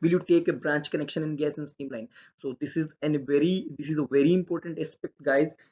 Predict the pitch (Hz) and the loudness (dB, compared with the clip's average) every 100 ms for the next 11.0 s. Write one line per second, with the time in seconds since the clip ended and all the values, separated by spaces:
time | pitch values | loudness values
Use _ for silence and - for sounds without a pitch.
0 | _ 143 135 131 127 _ _ - - 170 | _ -4 -2 -4 -6 _ _ -20 -8 -4
1 | 165 165 - 151 151 165 147 151 160 - | -2 -4 2 2 2 -2 -2 0 0 0
2 | 160 139 123 - _ _ 151 165 160 160 | 0 0 -2 -14 _ _ -2 -2 0 0
3 | 160 160 156 - _ _ 131 - 165 175 | 4 2 2 -8 _ _ -2 0 -4 -2
4 | 160 147 143 160 160 151 - 139 147 143 | -6 -4 2 4 2 0 -2 -2 -2 -2
5 | 156 160 156 151 143 156 151 151 120 _ | 0 0 0 0 2 0 0 -2 -4 _
6 | _ _ - 160 151 _ _ 160 - 165 | _ _ -2 -2 -2 _ _ -20 -14 -16
7 | - 170 156 180 165 170 165 170 160 156 | -12 -14 -8 -6 -6 -8 -6 -8 -4 -6
8 | - 151 - - 160 - 156 151 _ _ | -4 -4 -2 -2 -2 0 -2 -2 _ _
9 | 143 143 139 - 147 151 165 - - 170 | -14 -4 -4 0 -2 -2 -4 -4 -2 0
10 | 160 143 147 147 - _ - 151 165 | 2 0 0 -4 -12 _ 2 4 4